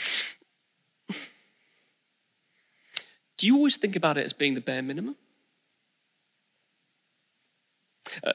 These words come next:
let me make this concrete for you. I know that a good number of you right now are struggling with alcohol, struggling with drinking too much, getting drunk.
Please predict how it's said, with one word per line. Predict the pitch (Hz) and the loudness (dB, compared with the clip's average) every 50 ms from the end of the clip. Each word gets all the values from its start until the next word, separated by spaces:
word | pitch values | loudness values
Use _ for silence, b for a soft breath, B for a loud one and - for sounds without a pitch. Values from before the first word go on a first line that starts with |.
| - - | -2 0
let | 143 143 | 2 2
me | 156 151 | 4 4
make | 143 139 131 - | 4 2 0 0
this | - - | -2 -4
concrete | - - - 117 110 - - - - | -4 -4 -4 -6 -6 -6 -8 -14 -12
for | - - 76 | -12 -12 -12
you. | 71 - - _ _ _ _ _ _ _ _ _ _ _ _ _ _ _ _ _ _ _ _ _ _ _ _ _ _ _ _ _ _ _ _ _ _ _ - - - | -12 -12 -16 _ _ _ _ _ _ _ _ _ _ _ _ _ _ _ _ _ _ _ _ _ _ _ _ _ _ _ _ _ _ _ _ _ _ _ -16 -4 0
I | 127 127 | 4 6
know | 139 151 160 | 6 6 6
that | 151 - - | 4 0 -4
a | 127 | -6
good | - - - 151 143 - | -8 -4 -2 -2 -2 -2
number | 139 139 139 135 143 139 131 123 120 | -2 -2 -2 -2 -4 -4 -4 -4 -4
of | 110 - | -6 -6
you | - - - - - - - | -8 -8 -8 -8 -8 -8 -8
right | 104 110 107 - | -8 -8 -8 -8
now | 107 101 95 104 104 | -8 -8 -10 -8 -4
are | 98 | -2
struggling | - - - - - 120 117 - 117 113 107 107 107 104 | -2 -2 0 -2 -4 -6 -6 -6 -6 -6 -6 -6 -6 -8
with | 110 104 - _ - | -10 -10 -12 _ -12
alcohol, | - 120 120 117 - - - - - - - - _ _ _ _ _ _ _ _ _ _ _ _ _ _ _ _ _ _ _ _ _ _ _ _ _ _ _ _ _ _ _ _ _ _ _ _ _ | -10 -8 -8 -8 -10 -14 -18 -20 -18 -20 -20 -20 _ _ _ _ _ _ _ _ _ _ _ _ _ _ _ _ _ _ _ _ _ _ _ _ _ _ _ _ _ _ _ _ _ _ _ _ _
struggling | - - - 147 147 165 156 | -10 -4 -2 0 2 2 2
with | 147 139 | 0 0
drinking | - 175 190 180 - - - | 0 -2 -2 -2 -4 -8 -12
too | - - | -10 -10
much, | - - - | -10 -6 -4
getting | - 113 131 135 | -2 -2 -2 -4
drunk. | 139 175 175 170 - | -6 -8 -8 -8 -10